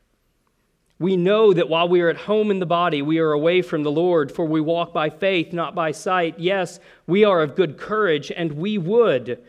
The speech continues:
rather be away from the body and at home with the Lord, so that whether we are home or away, we make it our aim to please him. Our Christian hope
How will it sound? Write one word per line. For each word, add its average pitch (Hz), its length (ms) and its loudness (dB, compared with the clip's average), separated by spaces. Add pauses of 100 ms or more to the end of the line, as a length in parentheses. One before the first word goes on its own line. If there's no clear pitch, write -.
(360)
rather 214 540 0
be 208 200 -2
away 196 340 2
from 185 260 -4
the 160 80 0
body 143 380 -2
and 127 100 -6
at 131 120 -4
home 156 280 -6
with 135 140 -6
the 131 80 -4
Lord, 127 540 -2 (840)
so - 160 -4
that 151 160 2
whether 160 260 4
we 151 180 0
are 139 320 -2
home 170 520 -4
or 147 180 -4
away, 135 460 -2
we 127 180 -6
make 143 300 -6
it 143 80 -6
our 135 240 -8
aim 117 420 -10 (320)
to - 80 -10
please 110 420 -8
him. 113 460 -8 (2250)
Our 127 120 -6
Christian 143 400 -6
hope 147 400 -4